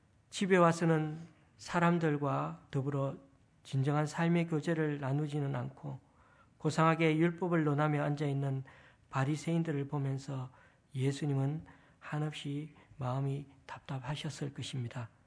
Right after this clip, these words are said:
예수님께서는 다시 한번 안식일에 수종병 걸린 자를 손대어 치유하심으로 하나님의 긍휼이 안식일 전통보다도 더 중요함을 보여주셨던 것입니다.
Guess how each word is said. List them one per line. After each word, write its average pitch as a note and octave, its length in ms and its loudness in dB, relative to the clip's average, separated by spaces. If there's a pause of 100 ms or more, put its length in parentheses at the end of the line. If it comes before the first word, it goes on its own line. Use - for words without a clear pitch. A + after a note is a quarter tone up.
(640)
예수님께서는 E3 880 4
다시 D3+ 280 -2
한번 C#3+ 420 -2 (400)
안식일에 D#3+ 680 -2 (240)
수종병 E3 800 0 (240)
걸린 C#3+ 320 0
자를 C3+ 480 -4
손대어 D#3 580 -4
치유하심으로 C#3 800 -6 (540)
하나님의 G3+ 600 -4
긍휼이 C3+ 580 -2 (500)
안식일 F3+ 480 2
전통보다도 F3+ 920 0 (180)
더 A3 360 2
중요함을 E3 640 0 (340)
보여주셨던 C#3+ 880 -4
것입니다. B2+ 520 -10